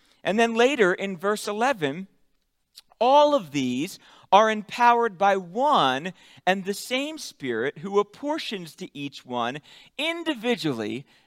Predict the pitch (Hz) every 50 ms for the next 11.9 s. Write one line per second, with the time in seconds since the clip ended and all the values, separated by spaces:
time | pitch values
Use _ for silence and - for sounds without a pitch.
0 | _ - 160 185 190 202 208 214 214 208 - - - _ _ _ _ - 190 185
1 | 180 175 175 175 175 170 _ _ _ _ _ _ - 131 156 165 147 127 110 -
2 | - - - - - - _ _ _ _ _ _ - - 208 226 - - - 294
3 | 302 302 247 160 110 78 - - _ _ _ - - 202 214 262 302 - 311 247
4 | - - 277 277 294 311 302 277 202 165 - - - 214 208 208 220 226 240 254
5 | - - - 160 143 123 - - - - 175 202 208 208 - - 233 254 277 262
6 | 226 - - - - 165 185 190 202 233 262 - - - 220 208 208 202 190 180
7 | 165 - - - 208 208 208 156 147 147 - - 165 160 160 160 170 185 208 208
8 | 180 160 - - 131 117 120 117 123 156 - - - - - - - - - -
9 | 208 220 220 269 302 311 339 277 262 247 220 220 233 233 190 185 180 _ _ -
10 | 277 - - - - 240 247 240 226 - 220 190 165 180 202 202 196 180 160 151
11 | 147 - - 196 190 190 180 170 165 160 165 180 185 180 151 131 127 127